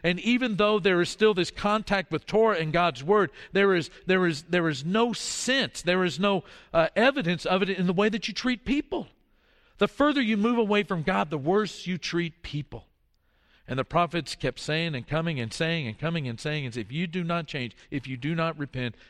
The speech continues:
there is going to be some punishment that's going to come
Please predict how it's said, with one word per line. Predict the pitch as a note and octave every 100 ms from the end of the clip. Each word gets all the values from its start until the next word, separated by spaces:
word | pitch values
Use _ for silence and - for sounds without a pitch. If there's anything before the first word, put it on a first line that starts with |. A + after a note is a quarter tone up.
| _
there | C#3 C#3
is | D3 A#2+
going | C3 C3
to | B2
be | A#2+ B2 C#3
some | - A#2+
punishment | A2+ - F3 F3 - B2
that's | B2+ -
going | C3
to | B2+
come | - D3